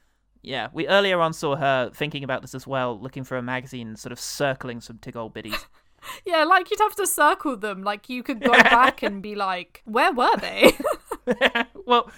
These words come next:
Speaker 1: we, the audience, need to know that she's focusing on this, you see.
Speaker 2: Yes.
Speaker 1: <laughs> Because we couldn't have figured that out.
Speaker 2: Um,
Speaker 1: So,
Speaker 2: that's the whole
Speaker 1: yeah, she
Speaker 2: plot of the
Speaker 1: visits
Speaker 2: movie, is her trying
Speaker 1: It's
Speaker 2: to
Speaker 1: the whole plot.
Speaker 2: raise the
Speaker 1: Raise
Speaker 2: money
Speaker 1: money.
Speaker 2: to get big tits.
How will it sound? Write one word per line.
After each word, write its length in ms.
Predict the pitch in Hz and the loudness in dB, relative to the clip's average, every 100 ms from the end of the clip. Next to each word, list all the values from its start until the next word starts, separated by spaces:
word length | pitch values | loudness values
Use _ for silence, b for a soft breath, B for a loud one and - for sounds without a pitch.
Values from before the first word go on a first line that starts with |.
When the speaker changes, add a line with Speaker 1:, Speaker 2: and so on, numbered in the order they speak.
| 254 | -14
Speaker 1:
we, 180 | 240 262 | -8 -6
the 160 | 240 | -4
audience, 400 | 202 202 160 127 | -2 0 -2 -6
need 120 | 156 135 | -12 -8
to 80 | |
know 140 | 135 135 | -6 -6
that 100 | 123 | -6
she's 180 | 147 - | -12 -8
focusing 540 | 165 143 143 - 117 | -6 -4 -6 -12 -12
on 160 | 113 104 | -14 -16
this, 240 | 98 - | -18 -18
you 60 | 98 | -20
see. 280 | - - - _ _ _ | -20 -20 -20 _ _ _
Speaker 2:
Yes. 540 | 285 - - - - - | -14 -12 -14 -12 -12 -14
Speaker 1:
<laughs> 40 | b b b | b b b
Because 180 | 147 156 | -10 -6
we 60 | |
couldn't 160 | 160 156 | -4 -4
have 100 | 139 | -6
figured 240 | 135 123 | -10 -8
that 180 | 104 107 | -10 -10
out. 200 | - - _ _ | -12 -18 _ _
Speaker 2:
Um, 220 | 240 226 202 | -2 -2 -6
Speaker 1:
So, 320 | 202 190 170 _ | -2 -2 -2 _
Speaker 2:
that's 180 | 302 294 | 0 4
the 120 | 403 | 4
whole 120 | 320 339 | 6 4
Speaker 1:
yeah, 40 | |
she 40 | 320 | 4
Speaker 2:
plot 120 | 302 - | 2 2
of 60 | |
the 80 | 262 | 0
Speaker 1:
visits 180 | 262 220 | -4 -4
Speaker 2:
movie, 180 | 165 165 | -10 -12
is 160 | 185 | -10
her 140 | - 240 | -4 -6
trying 300 | 233 240 233 | -4 -6 -4
Speaker 1:
It's 80 | - | -2
Speaker 2:
to 40 | |
Speaker 1:
the 80 | 440 | 0
whole 200 | 359 339 | 0 -2
plot. 280 | 262 262 220 | 0 2 4
Speaker 2:
raise 320 | 247 262 254 | 2 -2 -6
the 100 | 247 | -8
Speaker 1:
Raise 80 | 220 | -4
Speaker 2:
money 380 | 165 190 185 175 | -4 -4 -6 -8
Speaker 1:
money. 360 | 160 117 - _ | -10 -12 -18 _
Speaker 2:
to 140 | - 220 | -14 -12
get 420 | 190 196 175 - - | -8 -8 -8 -14 -14
big 160 | 208 208 | -12 -10
tits. 240 | 220 | -12